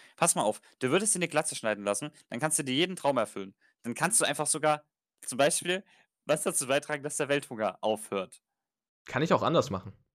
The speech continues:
Speaker 1: Und du
Speaker 2: Kann ich auch
Speaker 1: müsstest
Speaker 2: einfach
Speaker 1: dir
Speaker 2: für arbeiten.
Speaker 1: Pass auf. Und dann, das Einzige, was du machen müsstest, ist, dir eine Glatze zu schneiden. Wäre das dann nicht sogar, ähm, asozial von dir? Wäre das dann nicht, wenn du das im weiteren Sinne siehst, wäre das dann nicht sogar sozial verletzend, sozial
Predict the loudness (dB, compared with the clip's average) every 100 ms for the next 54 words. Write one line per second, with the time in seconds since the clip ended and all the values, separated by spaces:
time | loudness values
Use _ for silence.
0 | _ _ _ _ -6 -6 0 4 8 8
1 | 8 8 8 8 8 6 4 -4 -14 -20
2 | _ -4 0 2 0 -8 _ _ _ _
3 | _ _ _ _ -6 0 2 2 0 -8
4 | -6 -4 -4 -4 -4 -4 -6 -6 -4 -4
5 | -4 -2 -2 -4 -6 -4 0 0 -2 -6
6 | -10 -8 -4 2 2 2 0 0 0 0
7 | -2 -2 -16 -20 _ _ _ _ 0 0
8 | 0 2 2 0 -2 -2 -2 -4 -4 0
9 | 2 2 0 -2 -4 -4 -2 -2 -4 -4
10 | -2 -2 -2 -6 -6 -4 -2 -2 2 4
11 | 6 4 2 0 0 2 2 0 -2 _
12 | _ -4 0 2 4 4 6 6 2 -4
13 | -4 -2 -2 -2 -2 -2 0 2 4 4
14 | 0